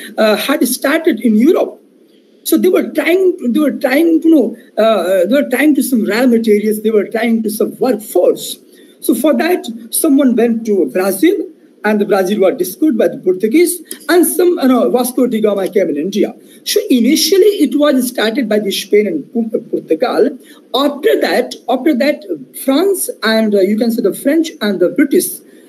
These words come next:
uh, they also started, uh, this colonization process, and most importantly, it became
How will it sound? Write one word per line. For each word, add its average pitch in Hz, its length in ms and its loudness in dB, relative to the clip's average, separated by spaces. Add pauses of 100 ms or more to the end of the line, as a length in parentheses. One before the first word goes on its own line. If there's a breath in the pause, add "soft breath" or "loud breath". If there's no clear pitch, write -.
(160 loud breath)
uh, 208 140 2
they - 220 -2
also 320 340 2
started, 226 720 -4
uh, 185 320 2 (160 loud breath)
this 233 200 -2
colonization 185 640 0
process, 175 420 0 (360 loud breath)
and 330 260 0
most 208 400 0
importantly, 240 760 0
it 262 200 -2
became 359 460 0